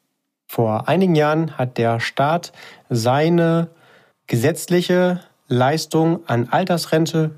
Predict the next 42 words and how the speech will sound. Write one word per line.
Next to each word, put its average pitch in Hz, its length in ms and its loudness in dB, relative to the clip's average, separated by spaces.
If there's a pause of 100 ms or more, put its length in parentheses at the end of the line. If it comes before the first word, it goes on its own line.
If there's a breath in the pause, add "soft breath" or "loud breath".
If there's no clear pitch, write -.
(220)
gekürzt. - 680 -2
Das 120 200 -2
heißt, 151 200 -2
jemand, 143 260 2
der 135 80 2
dann 131 280 0 (360)
später 135 240 0
in 113 80 0
Rente 165 220 0
geht, 208 240 2 (300 loud breath)
der 120 60 0
hat 120 180 -4
etwas 139 340 -2
weniger 156 260 2
gesetzliche 123 680 -2 (240)
Rente 131 280 0
zu 170 100 -4
erwarten. 185 440 0 (220 loud breath)
Und 139 160 -2
um 120 300 -2
diese 190 320 4
Lücke, 165 400 0
die 131 140 -2
da 165 340 0 (180)
geöffnet 165 380 -2
wurde, 123 400 0
weiter 175 400 0 (180)
zu - 160 -6
schließen, 180 540 0
hat - 140 -2
er 151 80 0
gesagt, 151 340 -2
okay, 196 320 0 (420 loud breath)
das 131 160 -2
sollte 156 300 0
dann 143 120 2
die 131 80 2
Bevölkerung 123 540 0
privat 117 420 -2
machen, 202 320 0
zumindest 139 440 0
der 123 180 -2